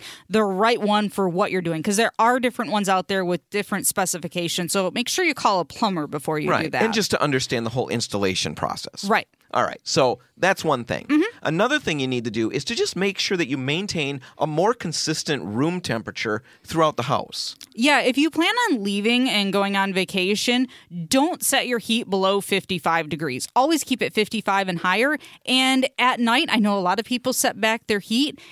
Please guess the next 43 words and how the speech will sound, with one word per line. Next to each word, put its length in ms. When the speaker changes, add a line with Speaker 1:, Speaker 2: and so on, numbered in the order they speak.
Speaker 1:
It's 220
actually 300
recommended 640
that 120
you 160
keep 320
your 120
home 280
a 80
consistent 640
temperature 560
all 200
day 160
long 400
and 160
all 200
night 360
long. 340
Don't 340
turn 260
it 140
back 240
at 160
night. 320
Speaker 2:
Right. 380
Now, 240
another 460
thing 260
along 400
these 240
lines, 560
eh, 200
of 180
maintaining 640
a 80
consistent 580
temperature 360
throughout 240
the 80
home 320
Speaker 1:
Mm-hmm. 360
Speaker 2:
is 120
to 120